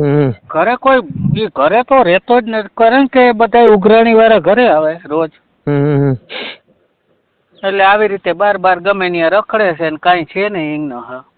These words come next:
Speaker 1: હમ, હમ. અને ભેહું પંદર, વીસ, પંદર વીસ ભેહું છે મારે એમ તો.
Speaker 2: કાંઈ, કાંઈ નથી, એક ભેંસ છે.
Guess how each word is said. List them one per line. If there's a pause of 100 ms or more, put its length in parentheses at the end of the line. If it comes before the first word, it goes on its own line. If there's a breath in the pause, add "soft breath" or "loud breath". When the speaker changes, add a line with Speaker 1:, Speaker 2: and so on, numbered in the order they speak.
(200)
Speaker 1:
હમ,
હમ. (340 loud breath)
અને
ભેહું
પંદર,
વીસ,
પંદર
વીસ
ભેહું
છે
મારે
એમ
તો. (160)
Speaker 2:
કાંઈ,
કાંઈ
નથી,
એક
ભેંસ
છે.